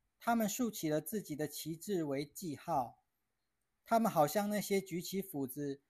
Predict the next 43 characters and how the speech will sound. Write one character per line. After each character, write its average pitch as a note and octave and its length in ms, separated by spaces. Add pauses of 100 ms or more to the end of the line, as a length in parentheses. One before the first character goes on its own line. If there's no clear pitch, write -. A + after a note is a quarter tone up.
(220)
在 G3 180
树 G3+ 220
林 D#3+ 180
中 F3 260
砍 A#2+ 260
伐 C3+ 220
树 G3+ 220
木 F#3+ 220
的 C3 160
人。 A2+ 260 (720)
圣 A3+ 260
殿 A3 220
中 G#3 160
的 F#3+ 140
一 D3 120
切 F3+ 240
雕 F3 300
刻， D3 400 (540)
他 G#3 120
们 G3 140
都 F#3+ 180
用 G3 200
斧 C3 240
子 C3+ 180
和 D3+ 320 (420)
枪 F3+ 300
子 C#3+ 160
打 G2+ 240
碎 B2+ 320
了。 - 180 (840)
他 G3+ 160
们 G3 120
用 G#3 220
火 C#3 300
把 D3 240
你 E3 120
的 C3+ 120
圣 F3 280
所 A#2+ 360 (160)
烧 F#3 260
成 D#3 260
焦 F#3 300
土。 A#2 300